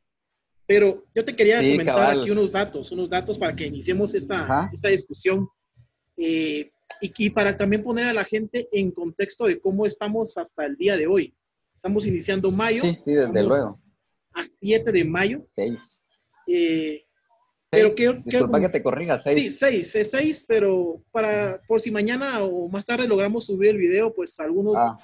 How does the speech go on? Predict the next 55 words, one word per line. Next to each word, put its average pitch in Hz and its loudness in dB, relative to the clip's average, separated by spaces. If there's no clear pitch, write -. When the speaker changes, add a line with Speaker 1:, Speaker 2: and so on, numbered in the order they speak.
Speaker 1:
va, 180 -2
va 185 -4
a 180 -8
Speaker 2:
pues, 170 0
Speaker 1:
salir 170 -4
seis. 147 -8
Speaker 2:
perdón, 175 2
pero 147 2
para 135 0
que 139 -4
las 131 -2
personas 151 -2
sepan, 170 0
a 151 2
mí 151 -4
me 165 2
pedrea 156 2
la 156 0
tecnología, 120 0
¿vos? 147 0
Speaker 1:
Ah. - -2
Speaker 2:
Entonces, 151 0
por - -2
favor, 156 2
Speaker 1:
No. - -20
Speaker 2:
perdón. 180 0
<laughs> 311 -2
Speaker 1:
Sin 190 0
problema, 175 0
¿no? 180 -2
Pero, 143 -4
pero 160 -4
está 175 -2
bien, 214 6
pero 196 2
bueno, 202 -4
sí, 214 -4
Speaker 2:
Va, 220 2
Speaker 1:
hoy, 196 4
Speaker 2:
dale. 143 2
Speaker 1:
seis. 190 0
Aquí 165 -6
en 220 -2
Guatemala, 226 -2
seis, 247 -4
son 226 -4
las 214 0
Speaker 2:
Ajá. 240 0
Speaker 1:
cinco 220 -2
treinta 214 -2
de 190 -2
la 151 -4
tarde. - -8
Eh, 180 4
bueno, 190 0